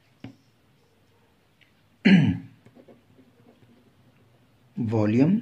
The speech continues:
is equal to, अ, <clears throat> area into length। एरिया कितना है मेरा? दस पॉइंट ज़ीरो एट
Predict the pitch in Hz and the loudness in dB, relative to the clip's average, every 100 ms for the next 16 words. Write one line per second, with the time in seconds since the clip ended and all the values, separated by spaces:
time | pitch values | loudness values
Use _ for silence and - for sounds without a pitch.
0 | - _ - 117 107 113 110 107 214 233 | -6 _ -8 -8 -4 -2 -2 -2 -4 -6
1 | - _ _ _ _ _ _ _ _ _ | -12 _ _ _ _ _ _ _ _ _
2 | _ - - 110 - - - - _ _ | _ -18 -10 -8 -8 -8 -10 -16 _ _
3 | _ _ _ - 143 90 - - _ _ | _ _ _ -4 -2 -4 -8 -20 _ _
4 | _ _ _ _ _ _ _ _ _ - | _ _ _ _ _ _ _ _ _ -20
5 | - _ _ _ _ _ _ _ _ _ | -20 _ _ _ _ _ _ _ _ _
6 | _ 143 127 117 131 208 254 - 113 104 | _ -2 2 4 2 2 -2 -6 -4 -4
7 | 95 190 269 - - _ _ _ _ _ | 0 0 0 -4 -12 _ _ _ _ _
8 | _ - - - - - - 107 107 107 | _ -20 -20 -20 -20 -20 -16 -14 -12 -14
9 | - _ _ _ - 151 156 156 170 165 | -20 _ _ _ 0 2 4 2 0 0
10 | 170 170 190 233 - _ _ 123 131 139 | 0 0 -2 -2 -6 _ _ -4 -2 -2
11 | - 131 123 127 110 117 127 151 - - | -6 -4 0 0 0 -2 -2 -2 -8 -10
12 | 104 123 170 | -4 -4 -4